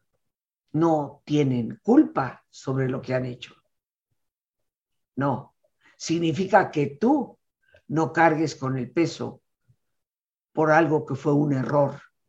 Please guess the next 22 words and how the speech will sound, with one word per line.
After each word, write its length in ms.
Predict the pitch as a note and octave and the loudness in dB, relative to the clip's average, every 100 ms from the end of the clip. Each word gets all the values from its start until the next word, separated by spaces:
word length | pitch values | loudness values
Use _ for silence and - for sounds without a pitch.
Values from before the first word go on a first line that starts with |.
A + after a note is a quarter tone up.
| _ _ _ | _ _ _
de 180 | - C#3 | -6 -2
otra 400 | C3 C3+ A#2+ A2+ | -2 -4 -8 -10
persona. 440 | - - - - - - _ _ _ _ _ _ _ _ _ _ _ _ _ | -12 -16 -16 -16 -18 -20 _ _ _ _ _ _ _ _ _ _ _ _ _
Comprender 760 | - E3 F3+ F3 F3+ G#3 G#3 F#3+ | -2 0 2 0 4 6 6 6
lo 180 | F3 - | 2 4
que 360 | D#3 C#3+ E3+ | 2 2 2
es, 180 | E3+ D3 | 2 2
lo 160 | D#3 - | 0 0
que 120 | C#3+ | -4
no 200 | D3 E3 | -2 0
es 180 | D#3 C#3+ | -2 -2
el 160 | C3 | -6
perdón, 640 | - A#2+ C#3+ D3+ C3+ C#3 - _ _ _ _ _ _ _ _ _ _ | -4 -4 4 4 4 -2 -14 _ _ _ _ _ _ _ _ _ _
la 160 | C3 C3+ | -2 0
renuencia 640 | C3+ B2 D3+ F3+ - D#3+ | 2 0 2 2 2 0
que 80 | - | 0
a 60 | B2 | 0
veces 380 | D3+ D3 D#3+ | 0 -2 -6
tenemos 440 | - B2 D3 D3 A#2+ | -4 -2 -2 -2 -4
frente 340 | A2+ A2+ A2+ | -8 -8 -8
a 120 | A2+ | -8
él, 260 | A#2 B2 - | -6 -8 -12